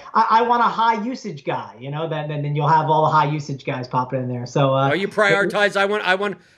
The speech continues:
Speaker 2: I wanna, I wanna go out with a lineup that's, that's, it's on their birthday," right? You
Speaker 1: Yeah.
Speaker 2: have the birthday narrative, the baby narrative. I don't mind
Speaker 1: Starters
Speaker 2: having
Speaker 1: only?
Speaker 2: children, right? I don't, I, I don't mind. I just put in my relationships thing. It's like, "Nope, willing to have children." And it's like,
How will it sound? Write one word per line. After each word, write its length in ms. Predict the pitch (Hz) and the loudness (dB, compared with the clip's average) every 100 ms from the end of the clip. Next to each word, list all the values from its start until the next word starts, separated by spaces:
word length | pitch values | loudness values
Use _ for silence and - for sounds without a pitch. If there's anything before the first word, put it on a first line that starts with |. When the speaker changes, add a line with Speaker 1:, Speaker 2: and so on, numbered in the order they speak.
| - | -10
Speaker 2:
I 160 | 131 156 | -2 -2
wanna, 340 | 175 208 208 | 0 -4 -4
I 120 | - 123 | -4 -6
wanna 220 | 151 170 | -4 -4
go 180 | 147 147 | -2 -2
out 120 | 156 | -2
with 120 | 151 | -4
a 20 | |
lineup 360 | 151 120 123 123 | -4 -4 -6 -6
that's, 280 | 135 - - | -10 -10 -16
that's, 420 | 135 131 - - - | -10 -10 -10 -20 -18
it's 220 | 131 - | -16 -8
on 160 | 139 | -6
their 100 | 143 | -4
birthday," 540 | 143 190 220 104 76 _ _ _ _ _ | -4 -4 -6 -10 -20 _ _ _ _ _
right? 260 | 123 156 170 | -6 -4 -2
You 100 | 170 | 0
Speaker 1:
Yeah. 20 | |
Speaker 2:
have 140 | 214 139 | 0 0
the 60 | |
birthday 380 | 135 160 175 175 | -4 -4 -2 -2
narrative, 460 | 175 175 180 185 170 | 0 2 2 0 -4
the 80 | 151 | -4
baby 400 | 143 175 180 202 | -2 -2 -4 -2
narrative. 580 | 196 202 208 220 226 _ _ _ _ _ | 2 2 2 0 -4 _ _ _ _ _
I 120 | - 214 | 0 2
don't 100 | 285 | 4
mind 220 | 220 233 | 4 4
Speaker 1:
Starters 40 | |
Speaker 2:
having 140 | 233 220 | 4 2
Speaker 1:
only? 120 | 233 | 2
Speaker 2:
children, 440 | 359 302 180 110 | 2 0 -4 -4
right? 240 | 147 233 - | 0 2 2
I 120 | 185 | 0
don't, 180 | 214 - _ - | -2 -8 _ -4
I, 160 | 151 - - | -4 -4 -8
I 160 | 117 | -4
don't 140 | 143 180 | -2 0
mind. 180 | 175 | 0
I 100 | 170 | 0
just 140 | 160 151 | -2 -6
put 120 | - | -10
in 60 | 170 | -4
my 80 | |
relationships 640 | 180 180 160 147 151 156 - | -4 -2 -6 -8 -14 -14 -8
thing. 320 | 170 196 277 _ _ _ | -8 -8 -12 _ _ _
It's 100 | - | -6
like, 220 | 151 113 | -6 -4
"Nope, 300 | 151 202 - - 101 _ | -4 -4 -8 -20 -20 _
willing 320 | 127 127 160 | -10 -8 -6
to 60 | 170 | -4
have 180 | 170 185 | -4 -6
children." 480 | - 139 123 151 185 | -8 -8 -8 -8 -8
And 160 | 160 | -10
it's 160 | 160 - | -10 -6
like, 240 | 151 147 | -8 -8